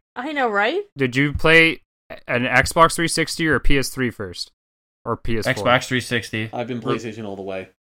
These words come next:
Speaker 2: Okay, Kalai.
Speaker 4: I mean, I think, I, I mean, technically Xbox, if you factor in the Best Buy demo booth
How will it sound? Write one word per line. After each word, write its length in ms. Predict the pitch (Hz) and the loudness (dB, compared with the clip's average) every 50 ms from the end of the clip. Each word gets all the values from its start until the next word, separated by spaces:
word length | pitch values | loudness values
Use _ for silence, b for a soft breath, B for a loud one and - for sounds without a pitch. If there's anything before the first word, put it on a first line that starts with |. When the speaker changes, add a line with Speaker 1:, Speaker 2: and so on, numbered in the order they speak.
| _ _ _ _ - | _ _ _ _ -4
Speaker 2:
Okay, 340 | 127 120 123 - 117 117 127 | -4 -4 -2 0 0 0 0
Kalai. 400 | - 117 110 107 113 131 143 - | -2 -2 0 0 2 0 0 -2
Speaker 4:
I 40 | 135 | -4
mean, 120 | 139 139 135 | -4 -2 0
I 100 | 131 135 | 0 0
think, 240 | 160 165 139 - - | 0 -2 -4 -4 -4
I, 280 | 160 160 - 160 165 151 | -4 -2 0 0 0 0
I 20 | |
mean, 160 | 165 165 147 147 | 0 -2 -2 -2
technically 460 | - 156 151 147 233 214 202 208 190 | -2 -4 -4 -4 -4 -4 -2 0 0
Xbox, 680 | 170 160 160 - - 165 151 139 - - - - - _ _ _ _ _ _ _ _ _ _ _ _ _ _ _ _ _ | 0 0 -2 -2 0 0 0 0 -2 -6 -14 -14 -16 _ _ _ _ _ _ _ _ _ _ _ _ _ _ _ _ _
if 220 | 135 143 135 143 | -8 -6 -6 -6
you 80 | 143 131 | -8 -4
factor 400 | 131 165 147 143 139 - 151 143 | 0 2 2 2 0 -2 -4 -4
in 80 | 135 | -4
the 60 | 123 117 | -4 -4
Best 260 | - 117 123 - - | -2 -4 -4 -2 -2
Buy 120 | 214 170 | -2 -2
demo 380 | 123 139 131 120 120 120 117 113 | -2 -2 -4 -2 -2 -2 -2 -4
booth 460 | 117 - 127 113 110 123 - - _ | -6 -8 -6 -4 -4 -4 -6 -12 _